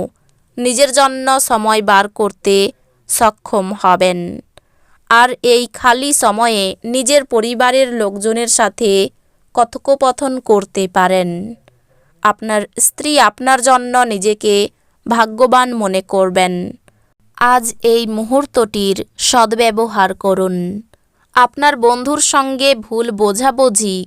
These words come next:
কিছু অপ্রীতিকর পরিস্থিতির সৃষ্টি করতে পারে।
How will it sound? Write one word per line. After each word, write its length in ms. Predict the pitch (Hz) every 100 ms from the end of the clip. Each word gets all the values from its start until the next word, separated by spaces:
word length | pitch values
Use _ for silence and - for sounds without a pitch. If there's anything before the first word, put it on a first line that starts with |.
| -
কিছু 320 | 269 - 302 -
অপ্রীতিকর 840 | 220 214 - 269 - 294 - 277 269
পরিস্থিতির 920 | 247 208 226 - 233 214 220 220 185 _ _ -
সৃষ্টি 520 | - 254 262 - 277
করতে 460 | - 208 - 202 208
পারে। 600 | 208 196 190 180 180